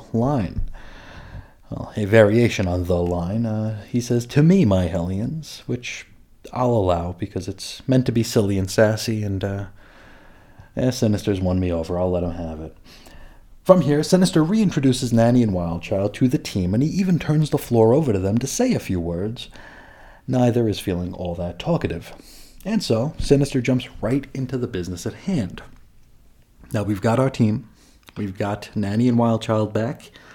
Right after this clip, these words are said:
Conspicuous by his absence would be Orphan Maker, right? So how do we go about getting him back?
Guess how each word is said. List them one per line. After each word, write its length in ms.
Conspicuous 600
by 160
his 140
absence 440
would 180
be 160
Orphan 380
Maker, 320
right? 340
So 280
how 280
do 320
we 160
go 220
about 260
getting 220
him 180
back? 480